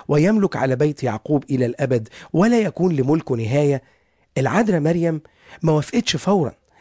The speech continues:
العذراء مريم سألت وقالت للملاك: "كيف يكون هذا وأنا لست أعرف رجلًا؟"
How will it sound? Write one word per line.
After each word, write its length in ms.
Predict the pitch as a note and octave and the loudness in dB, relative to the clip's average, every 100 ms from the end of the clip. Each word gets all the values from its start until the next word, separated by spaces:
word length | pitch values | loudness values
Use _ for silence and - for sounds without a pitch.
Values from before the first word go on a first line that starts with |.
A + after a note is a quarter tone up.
| - | -8
العذراء 400 | A#2+ B2 F3 C#3+ | -4 -2 -2 0
مريم 380 | C3+ F3 D#3 D#3 - - - | 0 0 0 -2 -6 -20 -14
سألت 720 | - - - D3 A2 - - _ _ - | -4 -2 -2 -2 -6 -12 -20 _ _ -8
وقالت 520 | B2 - B3 B3 - | -6 0 0 0 0
للملاك: 560 | D3 B2+ A#2+ A#2+ - - _ - | 0 0 0 -2 -6 -16 _ -2
"كيف 300 | A3 C4+ - | 0 2 0
يكون 380 | D3 C3 C#3 B2 | -2 0 -2 -2
هذا 340 | A#2 G#2+ G#2 - - - | -2 -4 -8 -14 -10 -2
وأنا 420 | C#3+ F#3+ A3+ G3 | 0 2 2 2
لست 320 | D#3 - - C#3 A#2 - | 2 -2 -2 -2 -4 -8
أعرف 440 | C#3+ G2+ G2+ B2 A#2 G#2+ - | -6 -4 -4 -4 -4 -6 -6
رجلًا؟" 420 | A2+ G#2+ G#2 F#2+ | -4 -2 -4 -6